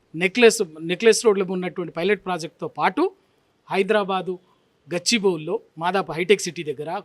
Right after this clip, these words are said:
కూకట్పల్లిలో, సికింద్రాబాద్లో, శంషాబాద్లో, ఎల్బీ నగర్లో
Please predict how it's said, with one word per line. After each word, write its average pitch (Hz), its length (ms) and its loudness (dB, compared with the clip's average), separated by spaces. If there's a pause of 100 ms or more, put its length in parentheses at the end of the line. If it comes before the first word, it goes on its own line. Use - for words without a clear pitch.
కూకట్పల్లిలో, 190 760 -2 (400)
సికింద్రాబాద్లో, 190 920 0 (540)
శంషాబాద్లో, 196 960 0 (460)
ఎల్బీ 214 420 4
నగర్లో 190 520 0